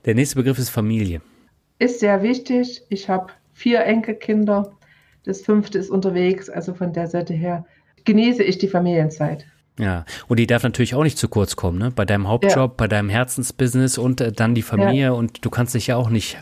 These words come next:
Speaker 1: aufteilen.
Speaker 2: So ist es.
Speaker 1: Ja. Der vorletzte Begriff, den ich jetzt hab, ähm, da bin ich auch mal gespannt, was du dazu sagst, ist Konkurrenz.
Speaker 2: Ja, die hab ich so ein Stück weit für mich, ähm, beendet.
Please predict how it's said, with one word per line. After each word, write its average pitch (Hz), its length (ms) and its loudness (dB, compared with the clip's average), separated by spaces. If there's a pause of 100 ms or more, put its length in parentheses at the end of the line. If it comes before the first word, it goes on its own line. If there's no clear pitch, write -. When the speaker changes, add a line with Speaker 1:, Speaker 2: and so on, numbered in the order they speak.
Speaker 1:
aufteilen. 85 520 -4 (640)
Speaker 2:
So 196 240 0
ist 185 200 0
es. 175 300 -8 (480)
Speaker 1:
Ja. 95 300 -4 (720)
Der 110 80 -2
vorletzte 156 340 2
Begriff, 165 320 2
den 143 180 2
ich 135 100 -2
jetzt 143 200 0
hab, - 240 -2
ähm, 120 300 2
da 127 100 2
bin 135 160 0
ich 135 140 -2
auch 131 80 0
mal 147 400 2
gespannt, 127 400 0
was 127 100 -2
du 131 80 0
dazu 120 240 -2
sagst, 117 220 -2
ist 110 100 -6
Konkurrenz. 123 720 -2 (1040)
Speaker 2:
Ja, 214 520 2
die 233 340 0 (400)
hab - 320 -2
ich 247 140 0
so 240 120 0
ein 226 120 4
Stück - 380 -8
weit 220 260 2
für 214 220 0
mich, - 720 0 (220)
ähm, 190 440 0
beendet. 247 680 0